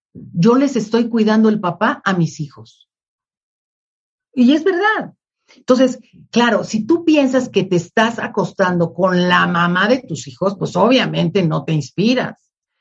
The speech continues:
Te estás acostando con tu pareja, con, con tu mujer con la que procreaste por amor,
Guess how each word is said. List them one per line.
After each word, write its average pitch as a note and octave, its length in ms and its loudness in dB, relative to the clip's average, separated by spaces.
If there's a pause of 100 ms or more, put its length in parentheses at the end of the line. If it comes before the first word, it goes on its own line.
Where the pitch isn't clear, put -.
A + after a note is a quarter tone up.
(320)
Te E3 80 4
estás D#3+ 260 -4
acostando A#3+ 360 0
con C4 140 2
tu E3+ 140 0
pareja, E3+ 840 -2 (200)
con, D#3+ 300 0 (220)
con F#3 200 2
tu F3+ 100 -2
mujer G3+ 420 0
con C#4+ 140 0
la A#3 140 -2
que F3+ 100 -2
procreaste F3+ 840 0
por D3 240 -4
amor, E3+ 500 -2